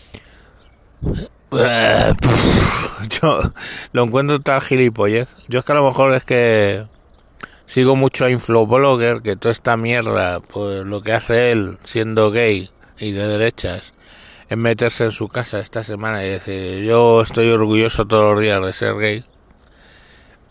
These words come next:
Pero, joder, macho, yo qué sé, no, no lo sé, pa-, plantearos qué es lo que hacéis con vuestros niños. Bueno, perdón, si seguimos los postulados de la izquierda con los niños del Estado,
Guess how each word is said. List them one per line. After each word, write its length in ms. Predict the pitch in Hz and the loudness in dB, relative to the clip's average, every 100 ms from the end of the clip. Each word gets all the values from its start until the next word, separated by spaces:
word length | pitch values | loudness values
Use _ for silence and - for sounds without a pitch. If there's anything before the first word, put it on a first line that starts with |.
| _ _ _ _ | _ _ _ _
Pero, 1400 | - 131 123 120 120 117 113 110 107 101 98 92 92 95 104 | 0 2 4 4 6 6 6 6 4 4 4 4 2 2 0
joder, 480 | - 135 120 113 113 | 2 2 4 2 2
macho, 360 | 107 - 107 | -2 -4 -4
yo 320 | 95 110 113 | 0 2 2
qué 120 | 113 110 | 0 -6
sé, 200 | 123 - - | -6 -10 -12
no, 720 | 117 104 101 95 95 95 104 117 117 | -2 0 0 -2 -4 -8 -14 -18 -16
no 180 | - 113 | -4 -2
lo 60 | 104 | 0
sé, 200 | - 117 | -2 -2
pa-, 240 | 104 90 | -2 -4
plantearos 920 | 107 107 101 92 101 117 131 123 - - | -4 -6 -6 -6 -2 2 2 -2 -14 -2
qué 240 | 123 120 | 0 2
es 60 | 117 | 2
lo 140 | 113 | 0
que 100 | 107 | 0
hacéis 220 | 101 104 | -2 -4
con 200 | - 101 | -4 -6
vuestros 360 | 98 - 95 95 | -6 -8 -8 -8
niños. 300 | 117 123 92 | -8 -10 -6
Bueno, 260 | 113 135 110 | -2 -2 0
perdón, 360 | 104 120 117 - - - - - _ | 0 0 -4 -12 -20 -20 -20 -20 _
si 220 | - 117 | -2 -2
seguimos 460 | - 104 113 123 120 | 0 -4 -2 0 2
los 160 | 120 | 0
postulados 600 | - 117 - 113 110 110 | 0 -6 -2 2 4 4
de 60 | 110 | 4
la 60 | |
izquierda 360 | 104 - 113 123 | 0 0 0 2
con 120 | 117 | 2
los 140 | 104 98 | 0 -2
niños 520 | 104 113 120 117 101 | -4 -2 0 0 0
del 200 | 101 90 | -2 -2
Estado, 560 | 90 - 117 110 90 | -6 -4 0 0 -2